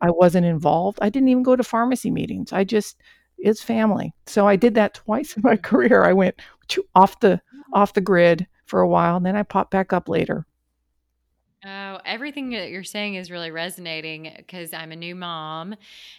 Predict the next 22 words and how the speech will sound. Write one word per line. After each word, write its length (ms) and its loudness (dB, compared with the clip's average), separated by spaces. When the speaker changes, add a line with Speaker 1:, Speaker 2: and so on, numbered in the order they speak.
Speaker 2:
and, 640 -6
um, 420 -8
am 180 -8
also 440 -10
very 260 -10
passionate 760 -14
about 360 -14
women 480 -18
in 720 -20
leadership 520 -14
Speaker 1:
Mm-hmm. 320 0
Speaker 2:
and, 420 -10
um, 320 -12
just, 340 -12
uh, 240 -8
released 480 -12
a 40 -14
book 300 -18
on 200 -16
that. 340 -14
So 60 -18
I'd 260 -14